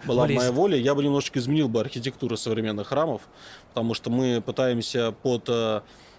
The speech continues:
Speaker 1: э, значит, э, современные условия воткнуть, э, что-то имперское. В империи такие храмы, они были вполне нормально, большое село и вот такой большой собор. И село туда поместится. А вот, например, если возьмешь,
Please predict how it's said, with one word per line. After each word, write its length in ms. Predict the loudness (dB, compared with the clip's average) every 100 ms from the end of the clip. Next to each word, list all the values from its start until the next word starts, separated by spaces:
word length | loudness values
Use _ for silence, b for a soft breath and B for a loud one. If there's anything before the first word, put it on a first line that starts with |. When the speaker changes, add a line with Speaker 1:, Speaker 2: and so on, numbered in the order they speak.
| B -8
Speaker 1:
э, 420 | -4 -2 -2 -4
значит, 380 | -6 -6 -6 -6
э, 180 | -4 -4
современные 520 | -2 0 2 2 0
условия 340 | -2 2 2 4
воткнуть, 540 | 0 -2 -2 -2 0
э, 80 | -2
что-то 280 | -2 -2 -2
имперское. 600 | 0 -2 -2 -10 -14 -16 B B B -14 -4
В 100 | -2
империи 420 | 0 2 2 2
такие 280 | 0 -4 -4
храмы, 440 | 0 2 2 0
они 180 | 0 0
были 180 | 0 -2
вполне 300 | 0 0 2
нормально, 380 | 0 2 0
большое 420 | 2 0 2 0 0
село 360 | 0 2 2
и 80 | 2
вот 100 | 0
такой 220 | -2 -2 0
большой 320 | -2 -2 -2
собор. 400 | -2 -2 -2 -4
И 180 | -4 -4
село 400 | 0 2 2 2
туда 180 | 0
поместится. 720 | 2 2 0 -2 -8 -10 -10 -12 -6
А 180 | -2 0
вот, 120 | -2
например, 420 | -2 0 2 2
если 220 | 0 -2 0
возьмешь, 480 | 0 0 -2 -4